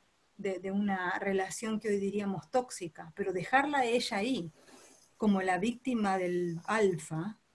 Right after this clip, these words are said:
me parece patético para ella. Entonces, por eso me gusta la operación de Janet Malcolm, ¿me entendés? O sea, me gusta la operación de Janet Malcolm porque de alguna manera también está diciendo algo sobre Silvia.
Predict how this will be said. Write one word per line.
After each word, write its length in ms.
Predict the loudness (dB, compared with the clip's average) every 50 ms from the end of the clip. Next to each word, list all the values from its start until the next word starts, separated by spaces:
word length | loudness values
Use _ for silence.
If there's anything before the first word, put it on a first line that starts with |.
| _ _ _ _ _
me 140 | -2 -2 0
parece 400 | 2 2 4 2 2 2 2 0
patético 560 | 2 2 2 2 2 2 0 0 0 0 0
para 200 | 0 0 2 2
ella. 480 | 2 2 2 0 -2 -6 -6 -8 -8 -12 _ _ _ _ -4
Entonces, 260 | -2 0 0 0 0
por 140 | 0 0 0
eso 160 | 2 2 2 2
me 100 | 2 2
gusta 280 | 2 0 0 2 2
la 100 | 2 2 2
operación 480 | 0 -2 -2 -4 -4 -6 -6 -6 -4 -4
de 80 | -6
Janet 260 | -6 -6 -6 -6 -6 -6
Malcolm, 540 | -6 -4 -4 -4 -6 -6 -4 -4 -4 -4 -4
¿me 80 | -4
entendés? 560 | -6 -6 -6 -6 -6 -2 0 0 0 0 -4 _ _ _ _ _ _ _ _ _
O 20 |
sea, 120 | -6 -4
me 100 | -2 0
gusta 240 | 0 0 2 2 2 2
la 80 | 2
operación 420 | 2 2 2 2 2 2 2 2 2
de 80 | 2
Janet 240 | 2 0 0 2 2
Malcolm 360 | 4 2 2 4 4 4 4
porque 260 | 4 2 0 0 2
de 80 | 2 2
alguna 220 | 2 2 2 2
manera 380 | 2 2 2 2 2 2 2 2
también 760 | 2 0 0 0 -2 0 2 4 4 6 6 6 4 2 0 _ _ _ _ _ -8
está 240 | -8 -6 -2 0 0
diciendo 460 | 0 0 -2 0 0 0 0 0 0
algo 240 | -2 -2 -2 -2 -4
sobre 260 | -4 -4 -6 -6 -6
Silvia. 600 | -6 -4 -2 -2 -2 -2 -2 -6 -8 -12 -14 -18